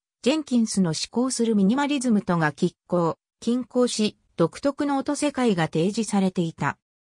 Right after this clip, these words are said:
また、オルガンや電子ピアノのほか、シンセサイザーが導入されたこともバンドの音の質的変化を促した。アラン・ホールズワース千九百七十八年、そして、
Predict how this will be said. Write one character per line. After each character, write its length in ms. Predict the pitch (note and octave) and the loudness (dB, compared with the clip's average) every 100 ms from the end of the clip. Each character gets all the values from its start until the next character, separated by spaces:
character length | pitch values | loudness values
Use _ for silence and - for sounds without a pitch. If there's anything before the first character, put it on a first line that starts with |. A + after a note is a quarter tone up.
| - | -2
ま 160 | G3 | 0
た、 260 | - A3 - _ _ | 2 0 0 _ _
オ 80 | F3+ | 0
ル 140 | A#3+ | 2
ガ 120 | C4 C4 | 2 0
ン 120 | D4+ | 0
や 160 | C#4+ | 0
電 240 | A#3 C#4 D4+ | 2 0 -2
子 160 | - | -8
ピ 180 | - C#4+ | -2 2
ア 80 | C#4 | 4
ノ 140 | G#3+ | 4
の 100 | F#3 | 2
ほ 160 | F3 F3 | 0 -2
か、 220 | - D#3+ - _ - | 0 0 -2 _ -10
シ 180 | - | -2
ン 80 | D#4+ | -2
セ 160 | - D#4 | -2 -4
サ 220 | D4 C4+ | -2 0
イ 80 | A3+ | 2
ザ 220 | A3+ F#3 | 2 2
ー 20 | |
が 100 | D#3+ | 0
導 280 | D#3 E3 B3+ | 0 0 0
入 200 | C4+ C#4 | 0 0
さ 140 | B3+ | 0
れ 100 | A#3+ | -2
た 160 | A3+ - | -2 -4
こ 120 | - | -2
と 120 | - | 0
も 120 | A3+ F#3 | 2 2
バ 120 | F3+ | 2
ン 100 | A3 | 4
ド 120 | A#3+ | 4
の 160 | G#3+ E3+ | 2 2
音 200 | - F3+ | 0 2
の 220 | E3+ - _ | 2 0 _
質 260 | - - - | -14 -8 -6
的 280 | C4+ D4+ C#4 | -4 -2 -2
変 260 | D4+ D4 | -2 -4
化 180 | A#3+ F3 | -2 0
を 100 | D#3+ | 0
促 320 | D#3+ G#3 G#3 | 2 2 0
し 120 | - - | -2 -6
た。 220 | C#3+ - _ _ _ _ _ _ | -6 -8 _ _ _ _ _ _
ア 160 | - F#3 | -2 2
ラ 140 | A#3+ | 2
ン・ 80 | C#4 | 2
ホ 160 | C4+ C#4+ | 2 2
ー 40 | |
ル 120 | C4+ | 2
ズ 100 | C4 | 0
ワ 120 | C#4+ C4+ | 0 0
ー 100 | B3 | 0
ス 140 | G3+ | -2
千 240 | A3+ B3 A#3 | 0 0 0
九 200 | B3 A#3+ | -2 -2
百 300 | G3+ - E3 | -2 0 0
七 280 | E3 A3 | 2 2
十 220 | G3+ G3 E3 | 2 2 2
八 340 | E3 D#3+ A3 | -2 -2 2
年、 220 | A3+ G3 | 4 2
そ 200 | F3 E3 | 0 -4
し 160 | E3 - | -6 -2
て、 220 | F3 - | -2 -4